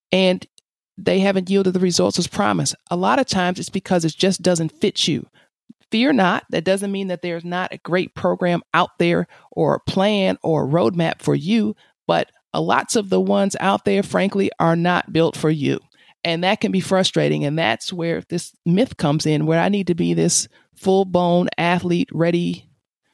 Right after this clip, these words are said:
you know, ready to strike the ball three hundred yards every time and that type of thing. That is a myth. That is n-, an untruth. And don't fall prey to it, and don't let it hold you back from getting out there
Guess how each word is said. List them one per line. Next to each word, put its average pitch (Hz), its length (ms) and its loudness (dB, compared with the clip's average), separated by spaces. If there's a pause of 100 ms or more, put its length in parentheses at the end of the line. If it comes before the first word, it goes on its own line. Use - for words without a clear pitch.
(240)
you 175 120 -4
know, 160 140 2
ready 180 360 0
to 160 380 -2 (520)
strike 202 320 0
the 180 80 2
ball 175 240 2
three 185 180 0
hundred 180 260 2
yards 165 320 2
every 165 200 -2
time 160 320 -2
and 160 80 0
that 156 100 0
type 151 200 0
of - 100 -8
thing. 135 320 -4 (400)
That 170 160 2
is 156 140 2
a 147 60 4
myth. 196 320 2 (100)
That 156 140 -4
is 156 140 -6
n-, 165 60 -8
an 160 200 -8
untruth. 226 640 -4 (380)
And 160 260 0
don't 165 320 0
fall 170 320 2
prey 180 300 0
to 170 280 -4
it, 175 140 -4
and 147 180 -4
don't 156 260 2
let 160 200 2
it 156 60 -2
hold 160 280 0
you 160 60 2
back 147 320 -2
from 143 180 -4
getting 156 320 0
out 147 200 -2
there 147 200 -2